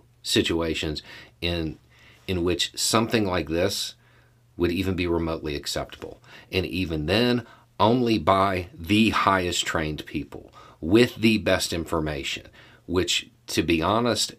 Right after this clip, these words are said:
based off of what I've seen on this policy, isn't going to exist in San Francisco P D. This is a horrible idea. Um, now,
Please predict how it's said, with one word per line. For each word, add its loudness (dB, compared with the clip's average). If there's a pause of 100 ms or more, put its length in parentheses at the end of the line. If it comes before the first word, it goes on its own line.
(100)
based 2
off 2
of -4
what 0
I've 0
seen -4
on -4
this -6
policy, -2
isn't -2
going 0
to 0
exist -4 (240)
in -4
San -2
Francisco -6
P -10
D. -18 (2000)
This 0
is -2
a 2
horrible 0
idea. -12 (2000)
Um, -10 (1300)
now, 2